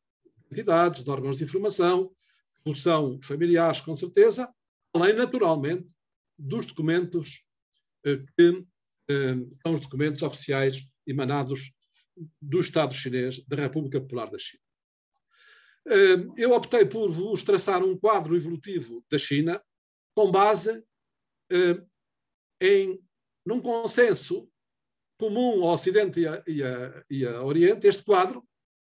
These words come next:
eh, e que esse consenso está aqui representado pela, pelo Banco Mundial e pela própria B B C,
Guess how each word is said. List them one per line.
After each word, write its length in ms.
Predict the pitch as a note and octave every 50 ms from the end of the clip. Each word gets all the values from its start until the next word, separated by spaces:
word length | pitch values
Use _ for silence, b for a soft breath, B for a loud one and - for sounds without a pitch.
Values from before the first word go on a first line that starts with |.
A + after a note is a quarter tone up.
| _ _ _ _ _ _ _ _ _ _ _ _ _ -
eh, 400 | G3 F#3 F#3 F3 E3+ E3 E3 F3 - _ _ _ _ _ _ _ _ _ _ _ _ _ _ _ _ _ _ _ _ _ _ _ _ _ _ _ _ _ _ _ _ -
e 100 | - G#3+
que 420 | G#3 G#3+ - A#3+ B3 B3 B3+ B3+ - _ _ _ _ _ _ _ _ _ -
esse 200 | G3 G#3+ G3+ -
consenso 300 | - A3 G#3 - A#3+ B3
está 160 | - - A#3+
aqui 160 | A3 - C4 A#3
representado 840 | G3+ G3+ F3+ G3 E3 G3+ G3+ F#3+ - G#3 G#3 G#3+ G#3+ B3 A#3+ - _ _ _ _ _ _ _ _ _ _ _ _ _ _ _ _ _
pela, 640 | - F#3 F#3+ G3+ G3+ G#3 G#3 G#3 G#3+ G#3 G#3 G#3 - _ _ _ _ _ _ _ _ _ _ _ _ _ _ _ _ _ _ _
pelo 160 | - E3+ D#3+
Banco 300 | D3+ D#3+ A#3 A3+ - -
Mundial 520 | C#3+ D3+ D#3 E3 F#3 F#3+ A#3 C#4+ E4 - _ _ _ _ _ _ _ _ _ _
e 140 | - A#3 F#3+
pela 180 | D#3+ A3 G#3 D3+
própria 280 | F3+ G3 F#3+ - F#3+
B 100 | F#3 G3
B 140 | G3+ F#3 F3
C, 340 | - - F#3 G3 G#3+ G3+